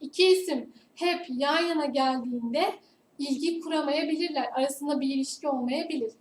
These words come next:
Nitekim deniz ve ses kelimelerinde burada hiçbir ilişki yok şu an. Ama ben ona denizin sesi diye ilgi ve iyelik eklerini getirdiğimde ne oldu?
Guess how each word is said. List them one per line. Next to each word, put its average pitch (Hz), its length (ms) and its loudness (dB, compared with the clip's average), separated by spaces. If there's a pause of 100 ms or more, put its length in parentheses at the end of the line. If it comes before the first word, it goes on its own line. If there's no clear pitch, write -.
(120)
Nitekim 370 540 2 (260)
deniz 349 320 4
ve 339 120 4
ses 359 340 -2
kelimelerinde 247 580 0
burada 320 180 -2
hiçbir 392 380 0
ilişki 277 340 -4
yok 339 220 -2
şu 247 160 -8
an. - 80 -8 (400)
Ama 349 320 6
ben 370 340 8
ona 294 520 4 (1600)
denizin 381 1120 8
sesi 311 580 -4
diye 240 380 2 (840)
ilgi 339 680 2 (440)
ve 359 220 0
iyelik 349 380 -2
eklerini 277 460 2
getirdiğimde 247 800 -4
ne 320 60 2
oldu? 370 520 2